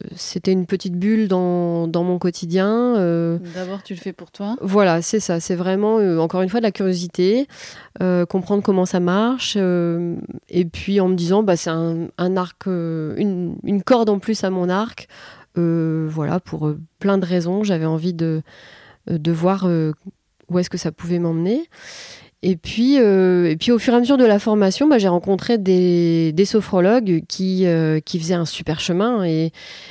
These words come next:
Speaker 1: et ben, de voir que c'était des gens qui avaient, euh, justement un réseau, euh, qui avaient, euh, une ouverture, qui avaient, euh, une capacité à pro-, à, à créer plein de projets et,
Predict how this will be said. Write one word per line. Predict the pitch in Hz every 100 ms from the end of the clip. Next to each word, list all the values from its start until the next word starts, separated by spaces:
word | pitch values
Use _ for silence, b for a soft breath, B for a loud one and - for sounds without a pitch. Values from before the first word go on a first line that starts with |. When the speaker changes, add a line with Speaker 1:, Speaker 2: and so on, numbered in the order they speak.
| B -
Speaker 1:
et | 175 165 160
ben, | 151 156 151 151 156 160 160 - 175 180 - -
de | 156 165
voir | 175 -
que | 190
c'était | - 165
des | 175
gens | 170 185 190
qui | -
avaient, | 165 156 170 170 170
euh, | 156
justement | 156 160 185 190
un | 185
réseau, | 160 165 202 294 - B B B B B -
euh, | 170 170
qui | 165 185
avaient, | 170 165 185 196
euh, | 180 170 160 160 156 156 156 b b b b -
une | 185
ouverture, | 180 175 - 208 226 254
qui | -
avaient, | 165 160 175
euh, | 170 156 151 151 147
une | 160
capacité | 160 160 160 185
à | 165
pro-, | - 147
à, | 160 160 - - - -
à | 170
créer | - 185
plein | 185 170
de |
projets | 165 175 165 190 233
et, | 170